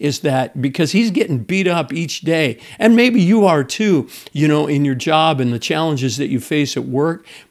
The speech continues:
be each other's biggest cheerleader. Support, encourage. "You can do it. You can do it. I know you can. I know you can." Believe in him. So that's point number one.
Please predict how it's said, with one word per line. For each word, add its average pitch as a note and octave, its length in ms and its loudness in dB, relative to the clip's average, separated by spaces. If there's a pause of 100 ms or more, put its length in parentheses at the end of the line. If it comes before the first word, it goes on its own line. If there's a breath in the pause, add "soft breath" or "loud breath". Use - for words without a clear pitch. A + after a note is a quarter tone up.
(200)
be G#3 300 0
each F#3 440 -2
other's C#3+ 440 -2 (220)
biggest C#3 460 0
cheerleader. A#2+ 880 -2
Support, F3 760 -2
encourage. D3 800 -2 (320 loud breath)
"You F#3+ 240 4
can G3 240 4
do F3+ 240 4
it. C3+ 160 2
You F3+ 180 2
can F3+ 280 2
do E3+ 240 6
it. B2+ 100 0
I D#3+ 140 0
know F3 320 0
you C#3+ 180 -2
can. C3+ 380 -2
I C#3 80 -2
know D#3 240 0
you D#3 160 2
can." C3 320 -4
Believe F3+ 500 0
in D3 100 2
him. A#2 240 0 (320 loud breath)
So G3 360 6
that's G#3 280 0
point A3 320 -2
number F3+ 240 0
one. E3 400 0